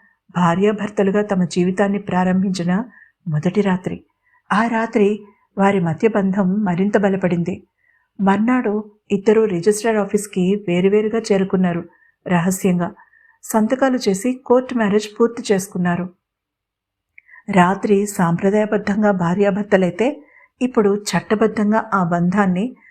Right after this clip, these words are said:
సురక్షితం చేసుకున్నారు. పారిజాత అన్నమాట ప్రకారం డబ్బులు పంపింది.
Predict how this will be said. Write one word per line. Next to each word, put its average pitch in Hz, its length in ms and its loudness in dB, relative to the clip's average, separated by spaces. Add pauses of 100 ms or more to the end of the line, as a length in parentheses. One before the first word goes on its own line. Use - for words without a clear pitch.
(220)
సురక్షితం 214 580 0 (100)
చేసుకున్నారు. 185 580 0 (640)
పారిజాత 247 520 0
అన్నమాట 208 600 0
ప్రకారం 196 420 0
డబ్బులు 185 300 0
పంపింది. 180 560 0